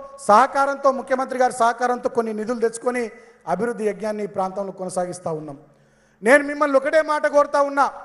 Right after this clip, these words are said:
నాలుగేళ్ల సమయంలో మీరు నన్ను మీ బిడ్డగా ఆశీర్వదించి గెలిపిస్తే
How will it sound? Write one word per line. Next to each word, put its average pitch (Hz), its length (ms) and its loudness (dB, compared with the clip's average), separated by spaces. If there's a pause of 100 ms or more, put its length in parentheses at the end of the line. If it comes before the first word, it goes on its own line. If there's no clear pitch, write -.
(420)
నాలుగేళ్ల 302 540 6
సమయంలో 302 680 2 (420)
మీరు 262 240 4
నన్ను 302 280 -2
మీ 294 140 -4
బిడ్డగా 294 380 0
ఆశీర్వదించి 294 560 -2 (100)
గెలిపిస్తే 320 640 6